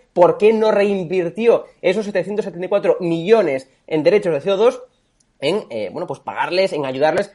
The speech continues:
a las personas más vulnerables, ¿no? O yo le pregunto también al gobierno socialcomunista de España, ¿no? ¿Por qué ese, por qué uno de los impuestos, eh, que más hace subir la factura de la luz y es precisamente el impuesto especial de la electricidad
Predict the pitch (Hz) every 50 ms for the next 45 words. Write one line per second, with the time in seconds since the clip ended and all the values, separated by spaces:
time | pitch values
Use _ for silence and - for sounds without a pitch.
0 | _ _ - 143 151 143 - 143 123 160 175 175 - 160 151 147 143 147 135 127
1 | 123 139 139 131 117 117 - 175 208 202 - - _ - 185 160 175 208 233 226
2 | 226 220 226 233 233 220 220 214 233 233 208 143 131 135 139 160 170 165 175 175
3 | 175 190 - 190 180 170 190 170 175 180 175 202 185 196 190 - - 208 220 233
4 | 220 202 - - - - _ - 185 170 170 - 208 233 240 - - 208 202 -
5 | 247 226 - - - _ _ _ 180 170 - 226 226 226 240 226 220 214 208 202
6 | 202 180 170 - - 214 202 - - - 120 110 - _ _ _ _ _ _ _
7 | 147 151 147 143 139 139 139 139 - 175 175 160 180 180 175 202 220 220 - -
8 | - 202 202 - - 139 - 147 160 175 180 170 170 185 185 185 175 165 175 185
9 | 180 - 156 170 170 175 165 180 170 180 180 190 180 - - 131 120 - _ _
10 | _ - 165 160 165 160 160 175 202 202 - 208 185 - - 190 180 - - 214
11 | 180 151 139 147 143 147 143 139 - 165 160 165 160 196 196 170 - 190 190 208
12 | 247 - -